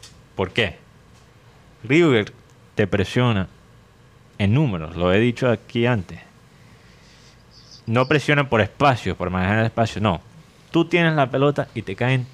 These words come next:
tres encima. Entonces, físicamente, para un equipo como Junior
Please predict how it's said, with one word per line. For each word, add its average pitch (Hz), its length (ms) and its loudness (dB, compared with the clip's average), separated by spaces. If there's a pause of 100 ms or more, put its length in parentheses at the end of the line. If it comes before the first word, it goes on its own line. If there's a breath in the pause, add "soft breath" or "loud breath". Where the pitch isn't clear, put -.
tres 202 720 2 (840)
encima. 113 580 0 (1200 soft breath)
Entonces, 127 380 0 (160)
físicamente, 185 1080 2 (600)
para 104 140 4
un 139 100 2
equipo 165 340 2
como 131 240 2
Junior 104 340 -2